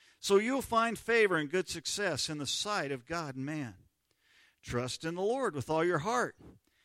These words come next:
and do not lean on your own understanding. In all your ways acknowledge him, and he will make straight your paths.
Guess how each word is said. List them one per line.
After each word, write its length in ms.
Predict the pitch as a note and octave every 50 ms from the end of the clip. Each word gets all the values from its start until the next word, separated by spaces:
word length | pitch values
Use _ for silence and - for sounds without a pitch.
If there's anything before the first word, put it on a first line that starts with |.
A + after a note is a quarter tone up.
| _ _
and 180 | - E3 E3 D3+
do 180 | D#3+ A#3+ C#4 D4
not 360 | D4+ D4+ D4+ C#4+ F#3+ F3 F#3+
lean 280 | A#3 A#3+ G#3 F3+ E3
on 160 | D#3+ D#3+ D#3+ E3
your 140 | D#3+ D#3+
own 160 | E3+ F3 E3+ E3+
understanding. 720 | E3+ F3 E3+ D3 - - G3 G#3 A#3 A#3 G#3+ C#3+ G#2+ F#2 E2 - - - - _ _ _ _ _ _
In 140 | - A#2+ A#2+
all 160 | B2+ C3 C#3+
your 140 | E3+ F#3 F3+
ways 280 | E3+ F3 F#3 G3 F#3 A3
acknowledge 540 | A#3 G3 F#3+ E3+ C#3+ C3+ C#3 C#3+ B2 -
him, 180 | C#3+ D3+ E3+ G3+
and 80 | G3+ D3+
he 140 | F3 G3+
will 100 | G3 F#3+
make 240 | F#3 F#3 F#3 F#3 F#3
straight 380 | - - - G#3+ A#3 A3+ D#3+ C3
your 140 | C#3 D3+ -
paths. 680 | - F3+ G3 G#3 F#3+ C#3+ G#2 F2 - - - -